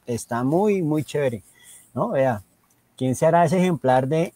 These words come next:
Gorgona? Lo más reciente de Surreal Comics. Pero bueno, Rodrigo, yo creo que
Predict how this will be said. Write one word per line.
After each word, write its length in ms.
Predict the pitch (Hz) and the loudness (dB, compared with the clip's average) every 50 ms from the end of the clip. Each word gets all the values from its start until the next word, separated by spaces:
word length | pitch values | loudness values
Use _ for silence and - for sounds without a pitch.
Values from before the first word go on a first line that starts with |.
| _ _ | _ _
Gorgona? 880 | 135 131 139 135 131 120 120 113 113 156 165 170 160 143 127 110 101 98 - - _ _ - | -8 0 2 4 4 4 2 2 4 4 4 4 2 0 -4 -6 -8 -10 -18 -20 _ _ -10
Lo 160 | 120 123 123 | -6 -4 -4
más 240 | 120 135 147 156 165 | -4 -2 -2 0 0
reciente 1000 | 175 190 190 170 - 226 226 220 214 202 175 - _ - 196 185 180 175 202 - _ | 2 2 0 4 6 8 8 8 8 4 0 -4 _ 2 4 4 4 2 0 -2 _
de 320 | - 120 143 139 135 - - | -4 -2 0 0 0 -2 -6
Surreal 480 | - - 143 127 123 135 139 139 139 | -8 -4 -2 -2 0 0 0 0 -2
Comics. 420 | - - 160 143 123 101 - - - _ _ _ _ _ _ _ _ _ _ _ _ _ | 0 0 2 2 2 -2 -2 -8 -20 _ _ _ _ _ _ _ _ _ _ _ _ _
Pero 540 | 160 165 165 170 170 165 165 165 156 156 | 4 6 6 6 6 6 6 6 6 4
bueno, 260 | 151 165 202 285 320 320 311 | 4 2 0 2 2 2 2
Rodrigo, 420 | 285 233 196 175 202 233 247 247 | 2 2 2 2 0 2 2 2
yo 140 | 214 214 185 | 2 2 0
creo 180 | - 202 208 196 | 2 0 -2 -2
que 320 | - - 233 240 240 196 | 0 0 0 0 0 -2